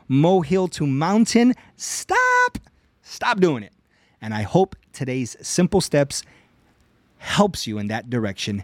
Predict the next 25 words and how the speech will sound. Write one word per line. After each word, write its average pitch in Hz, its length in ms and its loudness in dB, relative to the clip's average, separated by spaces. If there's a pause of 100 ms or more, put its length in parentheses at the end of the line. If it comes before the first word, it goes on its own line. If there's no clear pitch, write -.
(120)
helps 160 320 0
you 143 80 4
in 117 100 2
that 113 200 -2
journey 101 460 0 (640)
into 110 420 -2 (240)
knocking 131 480 2
down 143 240 2
the 151 80 2
mo-, 110 260 2 (140)
mountains 104 580 0 (380)
and 98 200 0
dealing 120 320 6
with 120 140 4
the 120 80 0
molehills, 104 640 2
'cause 101 160 -4
it's 98 160 -8
a 90 60 -10
lot 98 420 0
easier 95 440 -2
to 98 200 -10
eliminate 104 560 0
the 110 80 2
molehills. 95 580 0